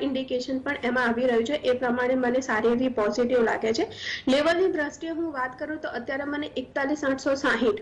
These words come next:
અને જો એકતાલીસ આઠસો સાહીઠ ઉપર ત્રણથી ચાર બંધ આવી જાય છે અને એના ઉપર sustain થાય છે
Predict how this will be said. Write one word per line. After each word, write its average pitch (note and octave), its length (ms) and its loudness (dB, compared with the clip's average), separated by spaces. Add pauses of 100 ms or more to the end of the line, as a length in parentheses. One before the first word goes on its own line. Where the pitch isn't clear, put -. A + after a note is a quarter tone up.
અને C4+ 200 0
જો D4 120 0 (100)
એકતાલીસ C#4 440 0
આઠસો C4 260 0
સાહીઠ C4+ 440 0
ઉપર B3+ 240 0
ત્રણથી A#3 460 0
ચાર C4+ 200 0
બંધ B3 280 2
આવી A#3 240 2
જાય A3+ 180 2
છે C#4+ 100 -2
અને C#4 160 2
એના B3 160 2
ઉપર C4+ 220 0
sustain C4+ 460 0
થાય A3+ 220 2
છે D4 180 -2